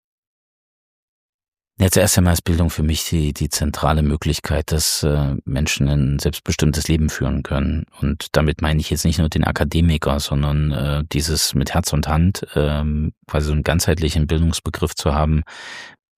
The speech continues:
Wenn du was gut kannst und das im Leben auch dann verfolgst,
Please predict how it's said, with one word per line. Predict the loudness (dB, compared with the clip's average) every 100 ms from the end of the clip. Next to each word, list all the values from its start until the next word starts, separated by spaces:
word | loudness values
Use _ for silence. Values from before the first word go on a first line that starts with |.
| _
Wenn | 2
du | 2 4
was | 2 0
gut | -6
kannst | -2 0 0 -4 -10
und | -6 -2 -2 -4 -18 _ _ _ _ _
das | -2 0
im | 0 2
Leben | 2 2 0
auch | 0 -2 -4 -4
dann | -2 0 0
verfolgst, | -2 -6 0 0 0 -6 -10 -10